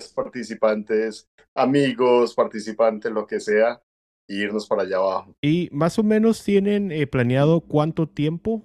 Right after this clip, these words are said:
Speaker 2: eh, hacer el, el recorrido de Baja?
Speaker 1: Sí, serían, ah, dos semanas completamente.
Speaker 2: Ah, ok,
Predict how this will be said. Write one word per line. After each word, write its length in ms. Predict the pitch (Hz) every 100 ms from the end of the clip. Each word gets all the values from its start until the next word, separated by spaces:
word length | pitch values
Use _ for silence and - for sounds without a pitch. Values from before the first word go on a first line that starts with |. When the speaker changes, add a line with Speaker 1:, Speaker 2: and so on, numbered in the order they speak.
| -
Speaker 2:
eh, 380 | 135 120 107 98 - -
hacer 320 | 113 127 123
el, 280 | 139 123 110
el 540 | 113 104 98 95 90 _ _ _ _
recorrido 560 | - 113 113 104 120 135
de 120 | 113
Baja? 360 | 117 139 202 - _ _ _ _ _ _ _ _ _ _ -
Speaker 1:
Sí, 120 | 120
serían, 380 | 104 107 117 127
ah, 220 | 135 123 110
dos 200 | 123 120
semanas 420 | 123 117 107 -
completamente. 400 | 107 101 - - - 101
Speaker 2:
Ah, 260 | 101 135 196
ok, 140 | -